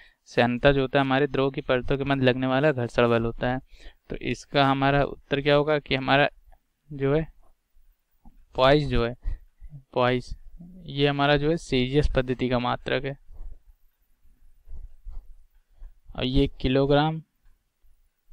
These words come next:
बटे में meter into second, ये हमारा जो है एमकेएस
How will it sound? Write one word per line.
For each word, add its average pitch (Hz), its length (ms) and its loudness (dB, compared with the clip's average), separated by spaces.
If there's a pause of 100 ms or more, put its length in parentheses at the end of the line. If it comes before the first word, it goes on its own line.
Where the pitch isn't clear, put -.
(1400)
बटे 131 340 -2
में 151 260 -2 (840)
meter 135 600 -2 (1120)
into 135 360 -6
second, 120 580 -2
ये 127 260 -4
हमारा 131 340 2
जो 135 160 0
है 160 160 0
एमकेएस 127 500 -2